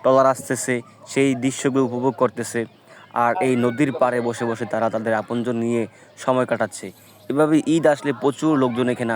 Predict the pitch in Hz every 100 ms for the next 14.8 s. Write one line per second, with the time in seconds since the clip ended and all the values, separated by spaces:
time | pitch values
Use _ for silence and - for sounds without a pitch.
0 | 110 - 139 - - - - 117 185 185
1 | - 135 139 147 151 127 110 - - -
2 | - 120 135 139 135 131 117 - - -
3 | - 151 - 123 - 135 110 123 120 117
4 | 104 107 120 123 120 110 123 107 123 113
5 | 110 113 120 120 120 120 120 117 113 113
6 | 123 120 - 156 - _ - - _ 147
7 | 165 - 156 165 160 120 131 127 147 147
8 | 127 113 104 - 147 - 170 151 143 151
9 | 135 127 127 135 127 127 117 120 123 117
10 | 120 113 113 123 117 127 117 120 110 117
11 | - 127 123 - _ _ _ _ - 127
12 | 151 147 - 156 160 156 120 127 123 120
13 | 127 139 185 - 127 127 120 123 120 120
14 | 123 123 120 123 117 113 117